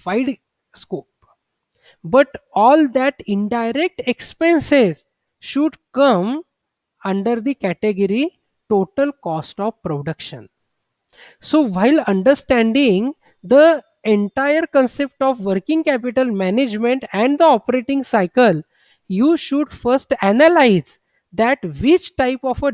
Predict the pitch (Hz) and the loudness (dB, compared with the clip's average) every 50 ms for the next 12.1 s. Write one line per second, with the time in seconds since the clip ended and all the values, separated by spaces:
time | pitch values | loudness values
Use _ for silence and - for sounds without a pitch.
0 | 175 - 156 151 160 175 220 311 320 - - 285 - - - - 285 285 269 - | -6 -8 -8 -6 -4 0 0 0 0 -2 -6 -8 -8 -10 -8 -6 -6 -6 -4 -4
1 | - 302 311 - 294 254 247 247 254 233 294 269 - 226 226 226 220 269 262 277 | -4 -4 -4 -4 -4 -2 -2 -2 0 0 0 0 0 -2 -4 -4 -2 -2 -2 -2
2 | 277 339 349 - - 285 - - - - 277 269 254 - - 277 247 208 226 226 | -2 -4 -4 -4 -4 -6 -6 -8 -8 -6 -4 -4 -4 -2 -2 0 0 0 0 -2
3 | - _ - - - _ 214 226 262 285 214 170 208 208 208 240 294 302 - 302 | -6 _ -20 -20 -8 _ 2 2 2 2 0 -2 -2 0 0 0 0 -2 -2 -2
4 | 285 320 330 311 277 277 294 302 277 - 220 226 233 220 277 277 277 285 320 349 | -2 0 0 0 0 -2 -2 -2 -4 -4 -4 -2 0 0 0 2 2 2 2 0
5 | 330 _ - 302 302 277 233 233 262 - _ _ _ _ - 175 165 165 175 233 | -2 _ 0 2 2 2 2 0 -2 -6 _ _ _ _ -16 -16 -14 -4 2 4
6 | 277 311 294 247 - _ _ _ _ _ _ _ _ _ _ _ _ _ _ _ | 6 6 6 4 2 _ _ _ _ _ _ _ _ _ _ _ _ _ _ _
7 | _ 190 208 285 302 269 - - 233 240 240 233 _ 302 330 339 339 311 240 180 | _ -6 -4 -4 -2 -4 -2 2 4 4 4 2 _ -4 -2 0 0 2 0 0
8 | - _ _ _ _ _ _ _ _ _ _ _ _ 175 160 165 208 208 208 208 | -4 _ _ _ _ _ _ _ _ _ _ _ _ -16 -10 -8 -6 -6 -6 -6
9 | 240 254 247 202 185 226 254 - - - 170 160 156 151 - 180 175 170 175 214 | -6 -8 -8 -8 -8 -8 -10 -10 -10 -10 -10 -8 -8 -8 -8 -8 -6 -6 -8 -8
10 | 247 - _ 170 165 160 - - 180 156 165 190 226 214 - 151 139 - - 220 | -10 -12 _ -12 -12 -10 -10 -10 -10 -8 -6 -8 -8 -8 -8 -10 -10 -4 0 2
11 | 294 370 359 - - _ _ _ _ _ 190 180 160 151 147 143 - - - - | 2 2 2 -2 -10 _ _ _ _ _ -4 -2 -2 -2 -4 -8 -10 -12 -16 -16
12 | 131 113 | -16 -18